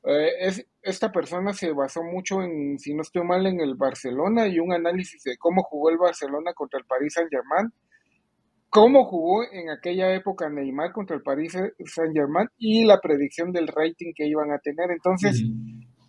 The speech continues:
Speaker 1: híjole, esto, ciencia, si alguien quería meterse a ciencia de datos por, por alguna razón, aquí es donde hay mucho billullo, ¿eh?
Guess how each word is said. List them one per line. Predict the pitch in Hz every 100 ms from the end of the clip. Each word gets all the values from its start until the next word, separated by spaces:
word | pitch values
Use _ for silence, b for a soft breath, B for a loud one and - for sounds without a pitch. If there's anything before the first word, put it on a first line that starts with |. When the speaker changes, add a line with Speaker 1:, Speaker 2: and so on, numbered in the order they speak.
| _ _ _ _ _ _ -
Speaker 1:
híjole, | 202 - 202 156 151
esto, | 180 - 233 214 196 165 156
ciencia, | 147 208 202 226 B B -
si | 208 196
alguien | 226 262 262 247 208 _ _
quería | 190 196 226
meterse | 226 196 214 208 208
a |
ciencia | 214 220 226 214
de | 180 156 151 156 156
datos | 196 196 185 - -
por, | 151 147 156 170 -
por | 143
alguna | 151 185 214 196
razón, | 190 196 202
aquí | 185 185
es | 190
donde | 190 175
hay | 151 165 160
mucho | 165 208 - 214
billullo, | 202 165 185 190 160 151
¿eh? | 202